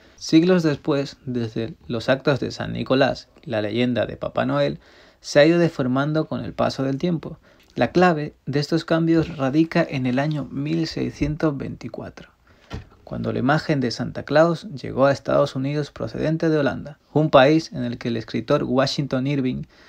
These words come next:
decidió acabar con el nombre popular holandés, Sinterklaas, para convertirlo en Santa Claus. La conexión con San Nicolás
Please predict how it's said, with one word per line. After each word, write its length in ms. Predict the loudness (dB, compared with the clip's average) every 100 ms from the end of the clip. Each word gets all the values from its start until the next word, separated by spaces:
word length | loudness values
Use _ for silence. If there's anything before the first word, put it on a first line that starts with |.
| _ -6
decidió 360 | 2 6 8
acabar 420 | 8 8 6 6
con 160 | -2 0
el 140 | 0
nombre 260 | 0 0 -2
popular 500 | -4 -8 -2 0 0
holandés, 540 | -2 -4 -2 -2 -4 -12 _ -20 _
Sinterklaas, 840 | -10 -4 -2 -4 -4 -2 -2 -4 -14 _ -20 -8
para 240 | -4 -2 -4
convertirlo 720 | -6 -8 -2 0 2 0 -4
en 280 | -4 -2 -4 -10
Santa 640 | -12 -6 -6 -6 -8 -8
Claus. 500 | -4 -4 -4 -14 -20 _ _ _ _ _ _ _ _ _ _ _ _ _ _ _ _ _
La 220 | -2 0
conexión 500 | 2 0 0 0 -2
con 220 | 0 -2 0
San 240 | 0 0
Nicolás 640 | 0 -2 -2 0 0 -4